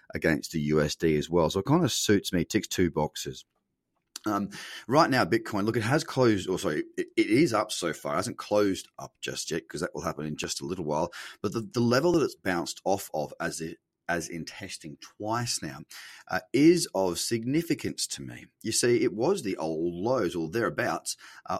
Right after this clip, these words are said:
of two thousand and, oh, sorry, of, um, the pullback. So if you recall when we ran up to sort of fourteen thousand-ish, uh, we did pull back to a low, uh, of nine thousand eighty-four. Now, of course, we do know it went lower than that,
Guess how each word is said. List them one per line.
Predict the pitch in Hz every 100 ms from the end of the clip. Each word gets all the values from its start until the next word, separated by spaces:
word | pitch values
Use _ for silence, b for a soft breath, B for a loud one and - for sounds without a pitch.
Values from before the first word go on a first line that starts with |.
| -
of | 101 98 -
two | - 101
thousand | 92 - 87 87 85 80 -
and, | 80 80 78 80 -
oh, | - 95
sorry, | 92 76 - -
of, | 101 98 92 87
um, | 85 82 80 78 82 _ _ _
the | 92
pullback. | 90 - 120 113 82 - -
So | -
if | 98
you |
recall | 143 147 110
when | 98
we | 87
ran | 90 90
up |
to | -
sort | - 78
of |
fourteen | - 92 - 82
thousand-ish, | - 82 80 76 85 104 131 - _ _ _ _ _ _ _ _ _ -
uh, | 90
we | 87 85
did | -
pull | - 104
back | 92 -
to | 87
a |
low, | 82 90 87 73 B B B B B
uh, | - 85
of | 82 78
nine | 92 95
thousand | 95 92 87 80 82
eighty-four. | 82 76 - 104
Now, | 85
of | 80
course, | 117 92
we | 107
do | 143 143
know | 104
it | 78
went | 78
lower | 76 110 131
than | 85 58
that, | 50